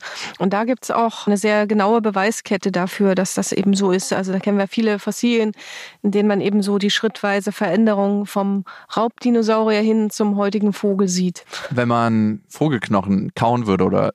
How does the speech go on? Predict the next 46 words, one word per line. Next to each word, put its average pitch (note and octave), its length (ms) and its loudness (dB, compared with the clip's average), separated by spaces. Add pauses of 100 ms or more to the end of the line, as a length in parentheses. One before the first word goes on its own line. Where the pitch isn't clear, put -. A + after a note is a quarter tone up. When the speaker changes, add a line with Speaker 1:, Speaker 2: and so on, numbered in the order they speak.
Speaker 2:
isst, - 360 -4 (140)
dann F#2 300 2
war G2 200 2
für - 280 -6
mich G#2 240 0
früher A#2 220 2
immer G2+ 140 4
die G2 120 -2
Info, G#2 420 -2
das F#2+ 200 -2
splittert, B2 540 0
da G2 60 4
musst G#2 180 0
du F#2+ 60 0
ganz G2 240 0
vorsichtig F#2+ 500 -2
sein. F2 180 0
Ähnlich A2 280 2
wäre G#2+ 120 2
das G2+ 140 -4
wahrscheinlich G2+ 360 0
auch G2 60 -4
bei F#2+ 120 0
Dino-Knochen, F#2 760 0
oder? G#2+ 240 -2 (400)
Speaker 1:
Genau, A3+ 360 2
das A#3 180 0
ist G4 120 -2
eben D4 160 2
das, C#4 160 0
was C4 140 -2
die C4+ 80 2
Luftsäcke A3 440 -2
machen. G#3 300 0
Die G3 100 2
höhlen A3+ 220 2
den A3 100 0
Knochen A3+ 280 0
aus D4 260 -2
und B3+ 60 4
dadurch A3+ 260 0
haben A#3+ 100 0
wir A3 140 0
extrem G#3+ 420 -2
dünnwandige C#4+ 640 2
Knochen, D#4+ 360 -2